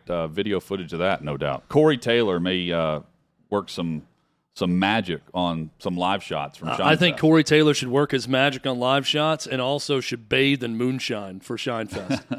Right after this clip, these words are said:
Speaker 1: <laughs>
Speaker 2: I think we should get a live shot of the crowd in the beer garden, and we
Speaker 1: He
Speaker 2: should get
Speaker 1: approves.
Speaker 2: Corey just s-, s-, smothered in white lightning on camera also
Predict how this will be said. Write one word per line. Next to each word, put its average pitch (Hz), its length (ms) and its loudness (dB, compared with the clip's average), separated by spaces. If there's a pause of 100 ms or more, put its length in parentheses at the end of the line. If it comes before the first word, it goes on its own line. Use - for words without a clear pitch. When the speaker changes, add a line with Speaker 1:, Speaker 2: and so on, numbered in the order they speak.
Speaker 1:
<laughs> - 260 -14
Speaker 2:
I 139 80 4
think 165 160 6
we 165 80 6
should 156 180 2
get 151 120 8
a 139 40 6
live 143 360 6
shot 151 320 4
of 131 140 -2
the 120 100 -4
crowd 156 400 6
in 170 80 2
the 143 60 2
beer 151 260 6
garden, 165 380 6
and 139 80 4
we 123 80 4
Speaker 1:
He 117 60 4
Speaker 2:
should 120 40 4
get 120 60 6
Speaker 1:
approves. 135 180 6
Speaker 2:
Corey 160 500 8 (380)
just - 400 2 (140)
s-, - 280 -4 (120)
s-, - 80 -2
smothered 185 480 6
in 139 100 2
white 139 240 4
lightning 120 460 0 (440)
on 135 200 2
camera 135 360 2
also 120 520 -2